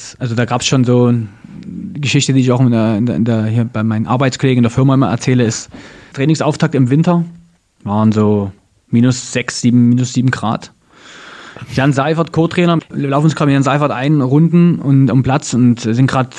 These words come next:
mit der ersten Runde fertig. Und dann kommt der Ede auf den Platz gestürmt,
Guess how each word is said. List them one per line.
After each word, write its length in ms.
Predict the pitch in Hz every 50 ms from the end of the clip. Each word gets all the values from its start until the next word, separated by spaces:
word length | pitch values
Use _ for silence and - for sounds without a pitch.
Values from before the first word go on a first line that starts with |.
| - -
mit 360 | - - 82 78 82 131 139
der 60 | 135 131
ersten 220 | 143 143 - 165
Runde 200 | 147 151 151 143
fertig. 420 | 127 - 135 151 165 160 - - - - - -
Und 160 | 110 113 110
dann 360 | 110 107 107 104 110 117 110 - - - - _ _ _ -
kommt 180 | - 139 120
der 60 | 127 113
Ede 200 | 127 135 147 131
auf 60 | 123
den 80 | 127 123
Platz 180 | 139 - -
gestürmt, 520 | - 165 - - 165 156 151 160 160 -